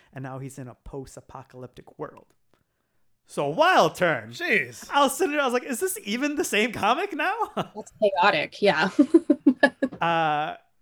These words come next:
Speaker 1: and to kinda, like, sum up what really happens, he runs into the Joker, who's just a head and a jar,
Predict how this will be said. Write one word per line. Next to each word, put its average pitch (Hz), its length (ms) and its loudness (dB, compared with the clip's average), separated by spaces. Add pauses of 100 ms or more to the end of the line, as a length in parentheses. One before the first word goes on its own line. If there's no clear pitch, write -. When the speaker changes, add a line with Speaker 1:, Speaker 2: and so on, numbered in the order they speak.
Speaker 1:
and 170 120 -6
to 180 60 -6
kinda, 220 240 -4
like, 139 280 -6 (440)
sum - 340 -8
up 151 240 -6
what 151 120 -8
really 156 200 -6
happens, 147 360 -10
he 190 120 -14
runs 170 260 -10
into 160 540 -8 (200)
the 156 100 -8
Joker, 160 600 -12 (140)
who's - 240 -16
just 190 260 -12
a 147 60 -10
head 127 460 -12 (800)
and 131 100 -12
a 117 60 -10
jar, 113 560 -6